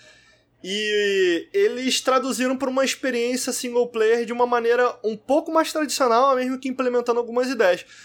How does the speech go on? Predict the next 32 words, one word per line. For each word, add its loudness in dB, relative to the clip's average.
Pra 4
galera 4
ter -2
uma 0
noção, 2
eu 2
não 0
joguei, 0
como -6
eu -8
falei, 0
foi -4
uma 2
demo, 2
foi -2
um -4
preview 0
que -16
foi 0
oferecido -4
pela 2
gente, -6
pela 2
desenvolvedora. -4
Então, 0
eu 0
não -2
joguei -2
o -6
jogo -4
inteiro, -4
né? -2